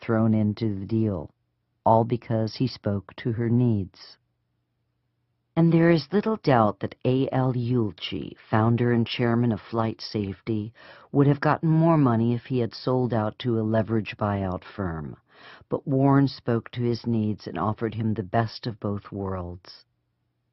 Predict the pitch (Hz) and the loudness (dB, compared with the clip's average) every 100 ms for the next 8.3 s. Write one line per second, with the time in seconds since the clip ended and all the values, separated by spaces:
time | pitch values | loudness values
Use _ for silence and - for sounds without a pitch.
0 | _ 113 - - 147 151 123 127 120 127 | _ -6 -4 0 2 2 0 0 0 -2
1 | 123 - _ _ 110 104 - 123 120 - | -6 -12 _ _ -2 -2 -2 -2 -2 -6
2 | - 117 104 113 113 110 - 113 - - | -8 -6 -6 -6 -6 -6 -6 -6 -6 -10
3 | 92 107 - 117 107 107 110 - 117 107 | -8 -8 -4 -2 -2 -2 -6 -8 -8 -4
4 | 104 85 67 _ _ - _ 139 139 113 | -4 -6 -12 _ _ -20 _ -6 -4 -4
5 | 107 113 117 107 120 113 - 127 123 123 | 0 2 2 0 -2 -2 -4 -4 -4 -6
6 | - 64 - _ _ _ _ _ _ _ | -10 -12 -12 _ _ _ _ _ _ _
7 | - 127 131 139 135 127 135 135 135 139 | -4 0 0 -2 -4 0 2 2 2 0
8 | 175 - - | -4 -8 -20